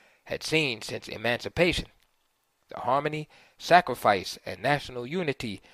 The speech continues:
that marked the previous war years dissolved into bitter disillusionment amid tight competition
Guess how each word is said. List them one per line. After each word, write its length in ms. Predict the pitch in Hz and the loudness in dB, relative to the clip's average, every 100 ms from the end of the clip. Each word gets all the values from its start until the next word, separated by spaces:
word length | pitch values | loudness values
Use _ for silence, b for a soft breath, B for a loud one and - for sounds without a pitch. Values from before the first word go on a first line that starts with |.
| b b | b b
that 140 | - | -10
marked 340 | 85 120 139 - | -4 0 0 0
the 60 | |
previous 540 | 98 - 143 131 117 - | -10 -2 -2 0 -2 -4
war 260 | 117 131 | -2 0
years 440 | 127 135 139 139 - | 2 2 4 2 -2
dissolved 680 | - 101 120 147 113 92 - | -8 0 6 8 8 2 -6
into 280 | 95 107 | -10 -10
bitter 400 | 87 - 135 139 | -8 0 4 4
disillusionment 1000 | 131 135 - 135 143 139 127 120 131 - - b b b | 2 0 2 0 0 -2 -4 -6 -8 -8 -20 b b b
amid 440 | - 90 120 110 - | -14 -6 -2 -2 2
tight 300 | 131 139 - | 4 4 2
competition 720 | 139 123 117 - 156 - 104 | -2 -2 0 4 4 4 -4